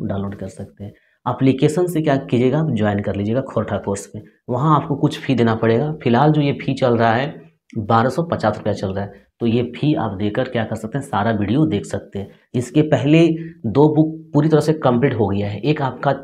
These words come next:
छाहेर है, एक आपका बुक क्या है, छाहेर है। छाहेर में क्या है, दस कहानी है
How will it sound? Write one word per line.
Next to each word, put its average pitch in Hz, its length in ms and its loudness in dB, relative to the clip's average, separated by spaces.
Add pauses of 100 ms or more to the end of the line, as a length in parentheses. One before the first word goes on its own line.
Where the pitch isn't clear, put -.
छाहेर 117 360 2
है, 120 120 -2 (840)
एक 123 180 -2
आपका 117 220 -2
बुक 110 260 -2
क्या 120 100 2
है, 139 160 -2 (320)
छाहेर 120 340 2
है। - 380 -6
छाहेर 147 380 2
में 165 140 4
क्या 151 140 0
है, 160 140 -2 (160)
दस 135 240 -2
कहानी 120 380 0
है 120 140 -2